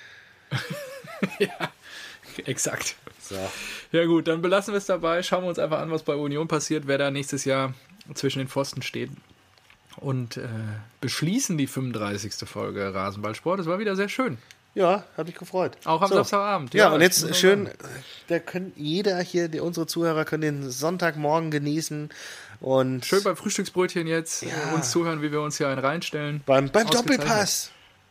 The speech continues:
Speaker 1: Beim Dom-, <laughs> ja, genau. Ton aus und einfach uns laufen lassen.
Speaker 2: Senden die noch
Speaker 1: Ist eh
Speaker 2: eigentlich?
Speaker 1: besser.
Speaker 2: Ja, oder?
Speaker 1: Ja, ich glaub schon.
Speaker 2: Ja.
Speaker 1: Ja, ja.
Speaker 2: Genau.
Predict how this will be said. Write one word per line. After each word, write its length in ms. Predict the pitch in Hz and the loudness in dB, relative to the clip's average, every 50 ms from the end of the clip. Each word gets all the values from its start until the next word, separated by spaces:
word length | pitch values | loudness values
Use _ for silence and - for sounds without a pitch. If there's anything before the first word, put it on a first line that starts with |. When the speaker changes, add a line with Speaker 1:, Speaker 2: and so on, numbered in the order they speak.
| _ _ - _ _ _ | _ _ -20 _ _ _
Speaker 1:
Beim 300 | - 151 156 160 165 170 151 | -8 -2 0 0 2 2 2
Dom-, 120 | - 147 - - 196 185 - | 2 2 4 4 4 4 4
<laughs> 160 | - 175 - | -4 -4 2
ja, 100 | - 202 - - | 2 2 2 2
genau. 280 | 175 156 - 165 139 - - | -2 -2 0 0 -4 -4 -4
Ton 260 | - - 226 262 247 | 2 2 2 2 2
aus 320 | 202 202 214 226 233 233 - | 0 0 0 0 0 -2 -2
und 120 | 196 185 | -4 -4
einfach 220 | - 185 185 185 | -4 -2 -2 -2
uns 200 | 170 170 180 170 | -2 -2 -4 -2
laufen 260 | - 135 123 123 - 120 | -2 -2 -2 -2 0 2
lassen. 100 | 110 135 | 4 6
Speaker 2:
Senden 260 | 156 185 208 233 240 | 6 6 4 2 2
die 100 | 269 285 | 2 2
noch 200 | 285 311 302 - | 2 0 0 0
Speaker 1:
Ist 60 | - | 0
eh 40 | - | 0
Speaker 2:
eigentlich? 100 | - 117 143 - - | 0 2 2 0 0
Speaker 1:
besser. 180 | - 120 110 - - - - - - - - - | -2 -4 -4 -6 -14 -20 -20 -20 -20 -20 -10 -4
Speaker 2:
Ja, 200 | 107 104 101 98 | -2 -2 0 0
oder? 220 | 98 127 170 190 - | 0 0 -2 -2 -2
Speaker 1:
Ja, 260 | - 117 110 107 104 | -4 -4 -4 -4 -4
ich 120 | 107 - - | -6 -8 -10
glaub 120 | 110 107 | -12 -10
schon. 200 | - - 117 101 - _ - | -8 -8 -8 -8 -10 _ -16
Speaker 2:
Ja. 400 | 113 101 92 104 - 139 123 120 | -16 -16 -16 -16 -14 -12 -10 -8
Speaker 1:
Ja, 80 | 113 104 | -8 -6
ja. 140 | 92 92 104 98 - - - - - | -8 -8 -10 -12 -18 -20 -20 -10 -2
Speaker 2:
Genau. 360 | 147 147 151 135 117 107 - | 2 4 6 6 6 4 0